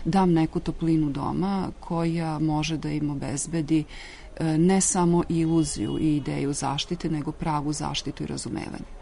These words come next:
Dakle, eto, mislim da je, e, ono osnovno pri pisanju za decu toplina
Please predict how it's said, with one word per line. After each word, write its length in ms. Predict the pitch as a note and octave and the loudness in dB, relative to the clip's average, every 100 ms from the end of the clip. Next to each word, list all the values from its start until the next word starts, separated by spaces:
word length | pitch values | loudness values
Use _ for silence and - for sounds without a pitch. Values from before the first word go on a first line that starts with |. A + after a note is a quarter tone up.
| - - - | -16 -14 -2
Dakle, 260 | F3 F3+ - | 0 2 0
eto, 260 | D#3 - D3+ | 0 -2 0
mislim 380 | - F3 F#3+ F3 | 4 4 4 4
da 120 | E3 | 2
je, 260 | D#3 D3+ D3 | 2 2 0
e, 40 | C#3+ - - - D#3 D3+ D3 D3 D3 C3+ - | -2 -10 -12 -6 0 2 2 0 -2 -4 0
ono 400 | E3+ E3+ E3+ D#3 - - - | 4 6 4 2 -2 -10 -2
osnovno 720 | E3+ E3+ - G3 D3+ D#2+ C#3+ - - - - | 2 2 4 4 4 0 -4 -8 -16 -14 -10
pri 160 | - E3+ | 0 0
pisanju 440 | D#3+ D3 - E3 | 2 0 0 0
za 140 | D3+ D#3+ | 0 -2
decu 600 | D3+ D#3 - - E3+ D3+ - | 0 -2 -4 -2 0 0 -2
toplina 680 | D#3 D#3+ E3 E3+ F3 E3+ | -8 0 2 2 4 2